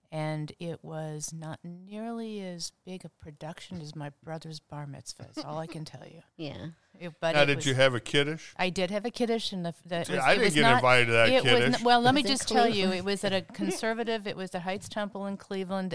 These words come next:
Speaker 1: and the kichel were very dry.
Speaker 3: So my
Speaker 2: Oh,
Speaker 3: pa-,
Speaker 2: the
Speaker 3: my
Speaker 2: kichels. I love
Speaker 3: father,
Speaker 2: kichels. It wasn't from
Speaker 3: my
Speaker 2: Davis
Speaker 3: fa-
Speaker 2: Bakery
Speaker 1: No,
Speaker 2: then.
Speaker 1: it was not from Davis
Speaker 3: All right,
Speaker 1: Bakery.
Speaker 3: so my family is from Cleveland,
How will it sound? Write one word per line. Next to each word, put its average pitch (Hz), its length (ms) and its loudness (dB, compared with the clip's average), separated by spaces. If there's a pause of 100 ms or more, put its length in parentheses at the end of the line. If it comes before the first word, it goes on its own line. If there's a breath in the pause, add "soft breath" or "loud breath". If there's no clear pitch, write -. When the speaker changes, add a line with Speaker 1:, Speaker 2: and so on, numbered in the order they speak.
(100)
Speaker 1:
and 180 460 -4
the 170 300 -10
kichel 196 360 -10
were 160 100 -10
very 156 260 -10
dry. 143 460 -14 (260)
Speaker 3:
So 147 320 0
my 143 180 2
Speaker 2:
Oh, - 20 0 (140)
Speaker 3:
pa-, 160 120 -8
Speaker 2:
the 160 60 -14
Speaker 3:
my 127 200 -2
Speaker 2:
kichels. 151 440 -8
I 143 100 -2
love 165 220 2
Speaker 3:
father, 131 100 -2
Speaker 2:
kichels. 127 300 -2
It 165 80 0
wasn't 180 260 -2
from 190 80 -4
Speaker 3:
my 170 80 4
Speaker 2:
Davis 170 280 4
Speaker 3:
fa- 180 60 -8
Speaker 2:
Bakery 165 220 4
Speaker 1:
No, 196 200 4
Speaker 2:
then. 151 240 4
Speaker 1:
it 170 60 -8
was 196 140 -4
not 190 220 2
from 190 120 -6
Davis 160 320 -6
Speaker 3:
All 131 80 -4
right, 113 60 -2
Speaker 1:
Bakery. 98 100 -12
Speaker 3:
so 127 140 -4
my 135 220 0
family 156 540 -4
is 110 120 -8
from 107 160 -12
Cleveland, 85 460 -12